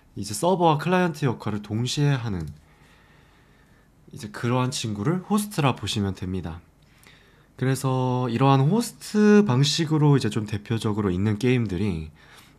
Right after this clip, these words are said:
음, 마인크래프트. 마인크래프트를 이제 해보신 분들은 알겠지만, 이제 랜 서버 같은 거를 이제 공유를 하면은 자기가 이제 그 서버를 공유하면서 그 서버에 또 참여를 하면서 플레이를 할 수 있는 그러한 상태가 됩니다.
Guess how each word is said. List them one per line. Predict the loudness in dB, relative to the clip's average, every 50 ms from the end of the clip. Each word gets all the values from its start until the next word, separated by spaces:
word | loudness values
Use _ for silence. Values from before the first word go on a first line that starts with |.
| _ _ _ _ -20 _ _ _ _ -20 -20 -8 -2 2
음, | 4 4 6 4 4 4 6
마인크래프트. | 6 8 10 10 10 8 6 4 4 2 4 4 4 4 0 -4 -8 -8 -12 -10 -10 -12 -12 -16 _ _ -20 -20 -20 -18 -6
마인크래프트를 | -2 0 0 0 0 0 -2 -2 -2 -6 -6 -4 -2 -2 -2
이제 | -2 -2 -2
해보신 | -2 -2 -2 -2 -2 0 0 0
분들은 | 0 -2 -4 -4 -2 -2
알겠지만, | -4 -2 -2 -4 -4 -4 -6 -10 -8 -6 -6 -6 -8 -10 -12 -14 -14 -14
이제 | -12 -10 -10 -10 -10 -12 -14 -16 _ _ -20 -20 -20 _ -20 _ _ _ _ _ -12
랜 | -6 -4 -2 -2 -2
서버 | -4 -4 -2 0 0 2 2 2 2 2 2 4 4 2 2 0
같은 | -2 -6 -6 -4 -4 -4
거를 | -2 -2 -2 -2
이제 | -2 -4
공유를 | -8 -6 -4 -2 0 2 2 0 0 0
하면은 | -2 -2 -2 -2 -2 -4 -4 -6 -8 -12 -14 -18 -20 _ -20 -20 -20 -20 -20 _ _
자기가 | -10 -6 -4 -2 -2 0 0 0 0 0
이제 | 0 -2 -4 -4 -4 -6
그 | -8 -6 -4 -4 -4
서버를 | -4 -4 -2 -2 0 2 2 2 0
공유하면서 | 0 -2 -2 -2 -2 -2 -2 0 0 0 0 0 -2 -2 -2 -6 -8
그 | -10 -6
서버에 | -4 -4 -2 0 -2 -2
또 | -2 -6
참여를 | -10 -8 -6 -2 -2 -2 0 -2
하면서 | -2 -2 -2 -2 -2 -4
플레이를 | -4 -2 -2 0 0 0 0 -2
할 | -4 -6
수 | -6 -8
있는 | -6 -6 -4 -6 -6 -8
그러한 | -8 -6 -4 -2 -2 -2
상태가 | -2 -6 -8 -8 -10 -12 -12
됩니다. | -12 -12 -14 -14 -14 -14 -16